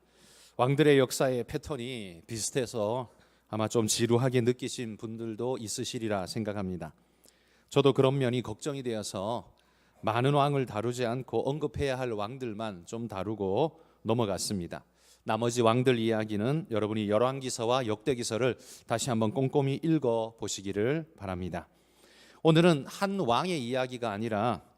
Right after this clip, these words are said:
남유다의 마지막 멸망기를 좀 말씀 나누고자 합니다. 남유다의 마지막 성군이었던 요시야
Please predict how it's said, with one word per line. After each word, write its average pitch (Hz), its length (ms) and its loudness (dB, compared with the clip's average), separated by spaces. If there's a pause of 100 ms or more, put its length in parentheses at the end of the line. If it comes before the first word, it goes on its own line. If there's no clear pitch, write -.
(420)
남유다의 127 960 4 (240)
마지막 113 600 -4
멸망기를 135 1000 -2 (200)
좀 101 140 -12
말씀 92 360 -2
나누고자 95 500 -2
합니다. 90 460 -6 (640)
남유다의 170 560 8
마지막 135 400 6
성군이었던 156 800 4
요시야 135 420 4